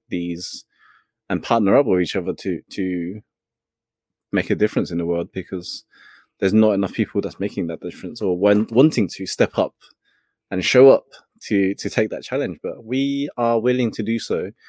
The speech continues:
because we didn't have what we have, you know, what we've had missing, I'll say. You know?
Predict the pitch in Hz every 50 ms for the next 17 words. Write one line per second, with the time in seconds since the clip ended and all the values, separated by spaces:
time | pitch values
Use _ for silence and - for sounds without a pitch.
0 | - - - - _ _ _ _ _ _ _ _ - 101 - 113 101 92 101 107
1 | 104 104 104 104 98 92 - 104 98 90 - - - 101 90 - - - - -
2 | _ 151 139 107 95 85 - - - _ _ _ _ - 101 95 90 85 - -
3 | - - - - - - - - _ _ _ _ _ _ _ - 90 - 110 113
4 | 104 90 92 101 92 87 - - - 98 90 85 - _ _ _ _ _ _ _
5 | - - - - - 196 285 - - 202 147 123 - 147 147 131 - _ - -
6 | - - _ _ _ _ _ _ _ - 98 92 95